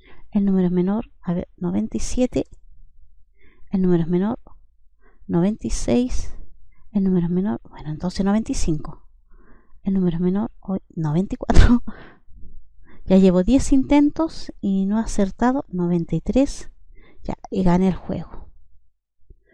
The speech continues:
Voy a presionar nuevamente botón jugar. Voy a poner acá otro número, cincuenta,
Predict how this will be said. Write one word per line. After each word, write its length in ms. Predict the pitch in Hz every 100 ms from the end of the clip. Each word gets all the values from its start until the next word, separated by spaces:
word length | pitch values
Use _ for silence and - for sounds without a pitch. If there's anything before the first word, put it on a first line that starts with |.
| - -
Voy 220 | 185 180
a 60 | -
presionar 360 | 196 - 208 226
nuevamente 380 | 220 220 226
botón 320 | 196 170 151 -
jugar. 640 | - - 269 254 247 269 - - - - - _ _ _ _ _ _ _ _ _ _ _ _ _ _ - -
Voy 260 | 196 160 165
a 100 | 156
poner 320 | - 165 165
acá 400 | 160 - 160 - -
otro 260 | 220 -
número, 280 | 226 226 226
cincuenta, 640 | - - 233 - 226 -